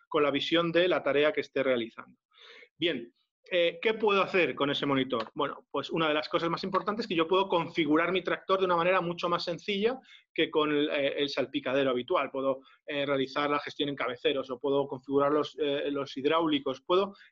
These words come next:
gestionar mi tractor de una manera, eh, mucho más cómoda en, en ocho pulgadas.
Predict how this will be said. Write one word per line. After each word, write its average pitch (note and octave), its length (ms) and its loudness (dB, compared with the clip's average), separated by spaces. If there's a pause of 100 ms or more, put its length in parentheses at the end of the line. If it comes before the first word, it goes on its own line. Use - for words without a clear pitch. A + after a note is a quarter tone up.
(160)
gestionar F3+ 500 2
mi G3+ 100 0
tractor G3 380 0
de F#3+ 60 2
una F3+ 120 2
manera, E3+ 360 2 (320)
eh, D3 160 -2
mucho D#3+ 240 -4
más E3 160 0
cómoda F#3+ 480 2
en, C3+ 300 -2
en C3+ 160 -8
ocho C3+ 200 -8
pulgadas. A#2 600 -8